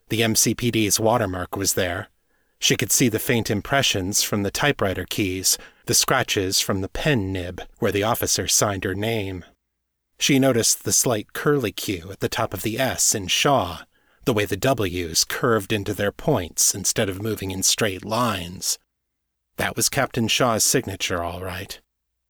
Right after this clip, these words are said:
Slowly, Kate set down the file.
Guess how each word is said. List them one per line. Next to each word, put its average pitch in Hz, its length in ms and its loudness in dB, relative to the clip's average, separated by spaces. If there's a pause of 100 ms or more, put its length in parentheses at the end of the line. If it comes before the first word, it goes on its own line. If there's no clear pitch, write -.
(680)
Slowly, 90 720 0 (240)
Kate - 320 -2
set 95 260 2
down 95 280 -4
the 85 80 -12
file. 98 580 -4